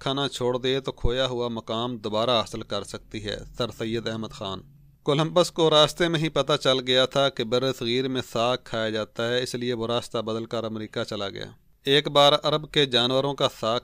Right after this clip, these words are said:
कम पड़ गया, तो मालूम हुआ जहाँ से आता था, वहाँ के लोगों ने खुद खाना शुरू कर दिया है,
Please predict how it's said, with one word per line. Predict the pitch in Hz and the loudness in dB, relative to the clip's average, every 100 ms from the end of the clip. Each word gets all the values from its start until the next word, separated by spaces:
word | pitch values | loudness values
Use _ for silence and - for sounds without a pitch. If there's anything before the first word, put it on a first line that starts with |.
| - | -2
कम | 131 123 | -4 -2
पड़ | 120 113 | -2 -2
गया, | 110 107 123 | -2 -2 -2
तो | - | -2
मालूम | 117 110 113 131 | -4 -2 -4 -6
हुआ | 120 120 123 | -4 -2 -2
जहाँ | 110 117 123 | -2 -4 -4
से | 131 110 | -2 -2
आता | 104 127 123 | -2 -2 -2
था, | 127 123 | 0 -2
वहाँ | 127 123 123 | -2 -4 -4
के | 120 120 | -4 -4
लोगों | 107 107 127 | -2 -4 -4
ने | 131 | -4
खुद | 127 160 - | -4 -6 -6
खाना | 131 127 | -6 -4
शुरू | 120 120 113 | -6 -6 -4
कर | 113 104 | -4 -4
दिया | 107 107 | -4 -4
है, | 101 104 | -4 -8